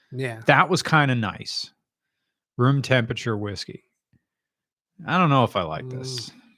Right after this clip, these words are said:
Speaker 2: Yeah, that was, but, you know,
Speaker 1: <laughs>
Speaker 2: th-, th-, now is not the right set and setting for whiskey.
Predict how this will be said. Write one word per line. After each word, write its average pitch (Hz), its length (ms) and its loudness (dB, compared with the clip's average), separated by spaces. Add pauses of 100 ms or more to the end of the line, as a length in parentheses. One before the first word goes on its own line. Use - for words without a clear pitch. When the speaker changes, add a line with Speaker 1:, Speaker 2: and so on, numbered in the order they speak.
(320)
Speaker 2:
Yeah, - 220 -12
that 151 240 4
was, 151 200 2
but, 170 300 4
you 160 120 4
know, 143 180 6
Speaker 1:
<laughs> 127 60 -6
Speaker 2:
th-, 160 140 -10
th-, 185 180 -4
now 185 520 4
is 147 200 0
not 156 220 2
the 143 80 -6
right 127 180 2
set 123 260 -2
and 92 120 -8
setting 98 320 -2
for 101 140 -8
whiskey. 113 480 -8